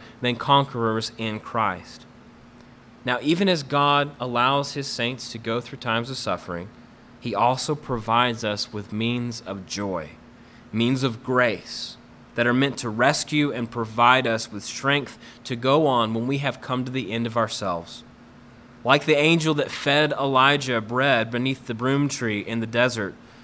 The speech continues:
because the journey was too great for him, God lovingly cares for his people, gives us strength to keep going,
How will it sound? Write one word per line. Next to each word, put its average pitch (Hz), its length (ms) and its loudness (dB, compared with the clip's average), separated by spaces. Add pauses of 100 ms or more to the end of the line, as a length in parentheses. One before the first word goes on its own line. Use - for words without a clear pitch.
(100)
because 117 280 -4
the 113 100 -2
journey 135 400 0
was 117 200 -4
too 117 160 -6
great 127 280 0
for 104 180 -6
him, 92 340 -6 (720)
God 135 420 4
lovingly 147 640 2
cares 123 500 -4
for 123 140 -8
his 127 160 -8
people, 95 500 -6 (640)
gives 120 220 -2
us 113 100 -6
strength - 600 -2 (200)
to 127 80 -4
keep 135 480 -4
going, 104 520 0